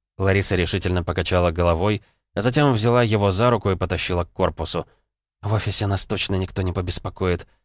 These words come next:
Лара, если ты сейчас пойдешь на попятную, то я возьму ту палку, и мне будет все равно, что Матвей Игоревич расценит это как покушение на жизнь сына клана Орловых", прошипела Лариса, закусив губу.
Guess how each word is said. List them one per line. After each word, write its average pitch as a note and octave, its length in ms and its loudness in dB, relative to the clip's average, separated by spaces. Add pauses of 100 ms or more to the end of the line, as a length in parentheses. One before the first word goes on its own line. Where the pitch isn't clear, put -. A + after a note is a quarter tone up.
(320)
Лара, G2 400 0 (380)
если A2 240 0
ты A2 140 -2
сейчас A2+ 420 0
пойдешь G#2+ 420 -2
на A2 120 0
попятную, A2+ 520 -2
то A2 120 -4
я A2 140 -2
возьму A2 300 2
ту G#2+ 140 -4
палку, B2 480 0 (200)
и G2+ 60 -4
мне A2+ 160 0
будет A2+ 260 -2
все - 200 0
равно, A#2+ 260 2
что A2 180 0
Матвей G2+ 380 -2
Игоревич G2+ 500 -2
расценит G2+ 520 0
это G#2 160 -2
как - 180 -4
покушение G#2 520 -2
на G2+ 120 0
жизнь G2+ 300 -2
сына G#2+ 320 0
клана G#2 360 0
Орловых", G2+ 460 0 (360)
прошипела F2 460 0
Лариса, F2 360 2
закусив E2+ 440 -2
губу. E2 360 -2